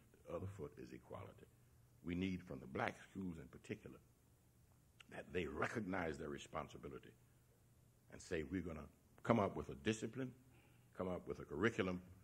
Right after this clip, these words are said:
and teach our children how to fight not only for freedom, but for equality."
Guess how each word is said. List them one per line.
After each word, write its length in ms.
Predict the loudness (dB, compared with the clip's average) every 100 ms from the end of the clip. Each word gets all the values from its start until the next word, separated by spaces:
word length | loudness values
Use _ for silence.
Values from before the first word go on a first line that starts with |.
| -20 -10
and 100 | -10 -4
teach 300 | 2 2 2
our 180 | 0 0
children 500 | 0 2 4 4 0 -4 -16 -20 -20 -20 -20 -20 -20 -20 -20 -20 -20
how 400 | 2 6 6 4 -4 -20 -20 -20 -8
to 80 | -8
fight 400 | 2 4 4 2 -10 -20 -12 -6
not 160 | -6 2
only 400 | 4 4 2 -2
for 180 | -6 -8
freedom, 340 | -4 -4 -6 -14 -20 -20 -20 -20 -20 -16 -12
but 120 | -12
for 340 | -6 -6 -6 -10 -16
equality." 540 | -8 -8 -8 -12